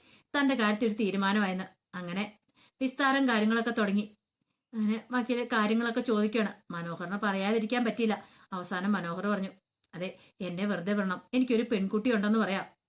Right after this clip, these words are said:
ഇത് കേട്ട് കഴിഞ്ഞപ്പോഴത്തേനും വക്കീൽ വെച്ച്, "പെൺകുട്ടിയോ?" "അതെ, എൻ്റെ ഇപ്പോഴത്തെ ഭാര്യയിൽ എനിക്കൊരു കുട്ടിയുണ്ട്, കൺമണി. എനിക്ക് അവളെ കാണാതിരിക്കാൻ പറ്റില്ല.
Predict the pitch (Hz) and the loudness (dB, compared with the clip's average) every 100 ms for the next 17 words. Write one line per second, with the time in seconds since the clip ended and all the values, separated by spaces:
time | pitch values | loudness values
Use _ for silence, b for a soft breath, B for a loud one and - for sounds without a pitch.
0 | _ _ _ _ 160 165 202 185 208 202 | _ _ _ _ -16 -10 -8 -4 -2 -2
1 | 202 208 214 196 - 196 208 214 202 180 | -4 0 0 0 -2 -4 -4 -2 -2 -2
2 | 202 214 - - 165 180 - b b b | -2 -2 -2 -8 -10 -10 -16 b b b
3 | b 269 277 - 269 285 240 233 240 240 | b 2 2 2 0 2 2 2 2 2
4 | 220 240 240 214 233 220 214 190 180 196 | 2 0 -2 -2 0 0 0 -2 0 -2
5 | 202 - - 170 175 196 220 226 185 180 | -2 -8 -12 -6 -4 -2 -2 -2 -2 0
6 | 208 202 226 226 185 220 | 0 0 0 0 0 0